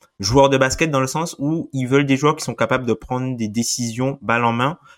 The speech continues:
et pas forcément, euh, des joueurs, euh, uniquement dans des rôles. Et même toutes les tentatives qu'ils font, tu vois, euh, quand tu, quand tu vois, euh, par exemple, euh,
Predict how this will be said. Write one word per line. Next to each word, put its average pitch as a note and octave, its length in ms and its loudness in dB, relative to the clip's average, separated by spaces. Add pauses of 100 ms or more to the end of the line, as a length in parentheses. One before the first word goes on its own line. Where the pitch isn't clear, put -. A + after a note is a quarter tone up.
et G#2+ 100 -2
pas C3 140 0
forcément, C#3 680 2
euh, A2 280 2
des G#2 220 -2
joueurs, B2 400 4
euh, F#2+ 560 0
uniquement C3 560 -2
dans A#2+ 120 0
des A2+ 140 0
rôles. G2+ 320 0 (320)
Et G#2+ 80 0
même C#3 180 2
toutes D#3 200 -4
les D3 80 2
tentatives C#3 500 0
qu'ils B2 140 -8
font, F#3 200 -4
tu D#3 120 -4
vois, C#3+ 200 2 (300)
euh, G2+ 240 0 (760)
quand A2+ 120 -4
tu, - 160 -14 (180)
quand A#2 100 -2
tu - 120 -8
vois, B2 300 4
euh, G2 720 2
par G2 100 -2
exemple, G2+ 320 -6
euh, F#2 540 -4